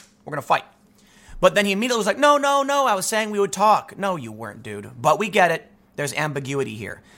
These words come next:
And that's why it's not a complete step over the line. It's, it's dancing on the line.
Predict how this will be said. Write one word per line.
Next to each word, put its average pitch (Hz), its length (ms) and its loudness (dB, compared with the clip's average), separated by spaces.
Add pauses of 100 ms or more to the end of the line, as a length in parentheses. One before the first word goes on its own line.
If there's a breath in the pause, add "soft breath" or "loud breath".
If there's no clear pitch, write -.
(120)
And 127 120 -2
that's 165 220 2
why 165 180 2
it's 156 140 -4
not 139 340 0
a 135 80 -10
complete 135 440 -10
step 120 160 -6
over 120 120 -6
the 123 60 -4
line. 135 300 2
It's, 110 120 -10
it's 107 200 -10
dancing 123 460 -6
on 175 260 0
the 151 60 -2
line. 110 340 -8